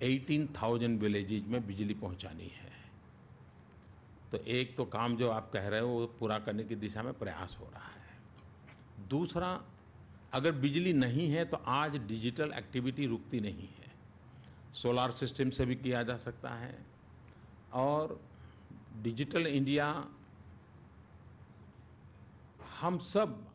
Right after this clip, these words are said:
अब उससे अछूते नहीं रह सकते हैं, वो हमारी ज़िंदगी का हिस्सा बन गया है।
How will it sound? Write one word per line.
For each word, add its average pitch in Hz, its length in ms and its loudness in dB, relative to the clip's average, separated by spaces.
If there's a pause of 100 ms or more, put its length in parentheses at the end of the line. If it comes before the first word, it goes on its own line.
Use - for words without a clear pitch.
अब 151 160 0
उससे 165 320 2
अछूते - 500 -2
नहीं 117 220 4
रह 95 100 0
सकते - 380 -12
हैं, - 260 -18 (720)
वो 117 100 -4
हमारी 120 260 0
ज़िंदगी 123 380 6
का 127 120 2
हिस्सा 107 300 0
बन 101 160 -6
गया - 300 -14
है। - 280 -18